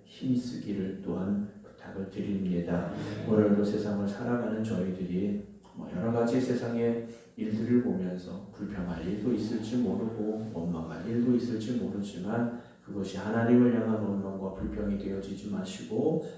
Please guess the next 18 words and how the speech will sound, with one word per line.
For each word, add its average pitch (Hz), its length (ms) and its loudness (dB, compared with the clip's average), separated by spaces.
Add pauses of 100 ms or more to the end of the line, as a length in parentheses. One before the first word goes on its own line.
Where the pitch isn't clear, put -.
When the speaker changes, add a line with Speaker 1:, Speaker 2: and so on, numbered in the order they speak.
(160)
Speaker 1:
범사에 90 580 -4
감사함으로 104 840 -2 (240)
선하신 127 680 4
하나님의 110 360 2
뜻을 107 340 -4
구하시고 95 520 -6 (340)
하나님께서 98 640 -4
모든 120 280 4
것을 123 640 4
이루어가고 107 720 2
계심을 101 500 -2
믿음으로 127 500 6
말미암아 95 680 0 (320)
우리가 - 240 -8
하나님 185 400 -2
앞에 180 360 -2
나아가 117 480 0
기도하고 113 800 -2